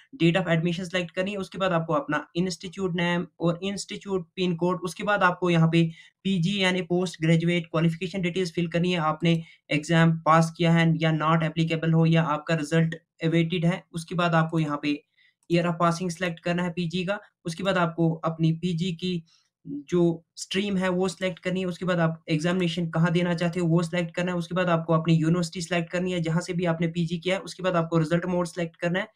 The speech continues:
उसके बाद आपको अपनी पीजी date of admission सिलेक्ट करना है। उसके बाद आपको इंस्टीट्यूट नेम, एड्रेस,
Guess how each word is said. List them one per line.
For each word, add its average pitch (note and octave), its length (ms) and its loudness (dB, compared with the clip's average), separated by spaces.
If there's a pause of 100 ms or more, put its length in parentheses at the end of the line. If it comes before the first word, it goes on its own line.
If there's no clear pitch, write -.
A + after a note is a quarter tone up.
(360)
उसके F3+ 180 -8
बाद G3 160 4
आपको F#3 240 0
अपनी F3 240 0
पीजी F3 360 -2
date E3+ 200 4
of E3 220 0
admission E3 320 0
सिलेक्ट F3+ 300 -4
करना F#3+ 200 0
है। F#3 60 -2
उसके F3 200 -6
बाद F3+ 120 2
आपको E3+ 200 0
इंस्टीट्यूट E3+ 560 0
नेम, E3+ 280 4 (160)
एड्रेस, E3+ 440 0